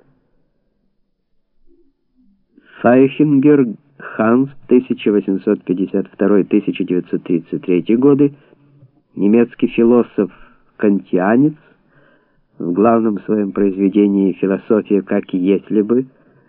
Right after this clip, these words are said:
развивал концепцию, согласно которой научные, философские, теологические понятия являются фикциями,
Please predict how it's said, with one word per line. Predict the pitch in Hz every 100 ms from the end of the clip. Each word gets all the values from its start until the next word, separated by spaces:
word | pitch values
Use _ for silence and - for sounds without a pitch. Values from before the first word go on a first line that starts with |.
| _
развивал | - 92 87 98 123 127
концепцию, | 117 107 127 127 - 120
согласно | - 98 117 - 110
которой | 104 117 117 113
научные, | 101 104 120 135 - 117 101 82
философские, | - 85 78 110 131 131 - 101 87
теологические | 82 82 78 80 120 - - 117
понятия | 110 113 117 113 -
являются | 95 87 101 104 95 101
фикциями, | - 104 101 - 127 127 139